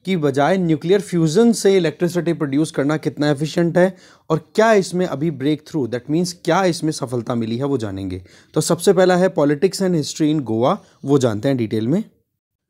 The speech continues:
तो फर्स्ट जो आर्टिकल है that is related to Goa's history and politics। देखो गोवा में मंडे से, अभी ये मंडे का मतलब कल हो, शुरू हो चुके हैं already, ठीक है, ये बारह तारीख का न्यूज़पेपर है ना,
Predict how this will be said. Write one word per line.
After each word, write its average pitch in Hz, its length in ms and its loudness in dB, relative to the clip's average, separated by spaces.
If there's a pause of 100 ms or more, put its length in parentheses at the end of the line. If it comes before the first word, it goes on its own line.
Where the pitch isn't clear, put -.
(300)
तो 147 60 2
फर्स्ट 175 340 2
जो 233 100 6
आर्टिकल 208 340 2
है 214 40 2
that 165 180 0
is 180 200 -2
related 180 360 -2
to 202 100 -2
Goa's 156 400 2
history 185 460 -4
and 208 100 -4
politics। 117 560 -4 (340)
देखो 185 180 6
गोवा 160 320 4
में 196 120 0
मंडे 156 320 2
से, 180 300 -2 (100)
अभी 135 220 -6
ये 143 180 -6
मंडे 131 280 -2
का 151 100 0
मतलब 143 280 -2
कल 127 260 -4 (280)
हो, 123 120 -6
शुरू 165 260 2
हो 151 100 4
चुके 127 240 -2
हैं 110 80 -4
already, 101 280 -6
ठीक 120 160 -6
है, 143 60 0
ये 131 60 0
बारह 123 260 0
तारीख 127 240 -4
का 127 80 -2
न्यूज़पेपर 117 500 -4
है 135 60 -4
ना, 170 180 -4